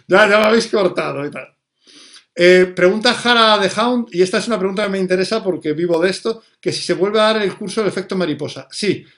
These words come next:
ya está programado, eh, en enero para hacerse, eh, que, perdona, ya está programado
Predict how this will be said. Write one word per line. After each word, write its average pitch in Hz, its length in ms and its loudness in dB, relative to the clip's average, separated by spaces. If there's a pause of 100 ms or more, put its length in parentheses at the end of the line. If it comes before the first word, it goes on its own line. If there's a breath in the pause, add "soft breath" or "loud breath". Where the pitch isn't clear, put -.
ya 190 180 -2
está 220 220 -4
programado, 208 840 -2
eh, 175 220 -2
en 175 140 0
enero 220 400 0
para 190 200 -2
hacerse, 190 880 -4
eh, 156 60 -16
que, 185 120 -6
perdona, 170 520 -4
ya 175 80 -6
está 208 160 -6
programado 208 540 -6